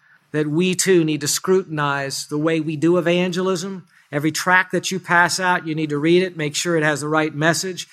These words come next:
When you hand a book to somebody else, make sure it's presenting the gospel as Jesus as Lord.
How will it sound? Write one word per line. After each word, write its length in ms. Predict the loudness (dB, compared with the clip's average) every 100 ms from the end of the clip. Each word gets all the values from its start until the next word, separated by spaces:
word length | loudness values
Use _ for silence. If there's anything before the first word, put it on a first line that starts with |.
| -20 -4
When 160 | 0 2
you 80 |
hand 220 | 4 2 2
a 40 |
book 280 | 2 0 0
to 100 | -6
somebody 500 | -2 2 4 4 4
else, 300 | 2 0 -4
make 200 | -6 -4
sure 200 | -4 -6
it's 100 | -6
presenting 500 | -6 -4 -2 -2 -2
the 60 |
gospel 540 | 0 0 0 -2 -6 -6 -10 -12
as 260 | -2 0 0
Jesus 440 | 0 0 0 -4
as 240 | -6 -4 -2
Lord. 500 | 2 4 4 2